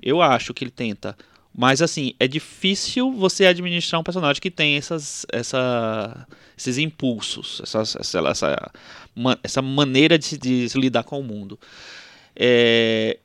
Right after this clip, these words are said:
e eu acho, enfim, que apesar do, de, de, de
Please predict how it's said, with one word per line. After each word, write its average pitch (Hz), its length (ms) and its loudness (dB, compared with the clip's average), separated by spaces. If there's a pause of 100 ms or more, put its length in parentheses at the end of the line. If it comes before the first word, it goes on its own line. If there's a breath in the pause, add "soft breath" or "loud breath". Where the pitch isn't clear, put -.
(140)
e - 80 4
eu 226 160 8
acho, 185 380 2 (360)
enfim, 123 340 -6
que 170 260 2 (800)
apesar 165 560 6
do, 190 260 8
de, 127 200 0
de, 139 260 2
de 135 180 0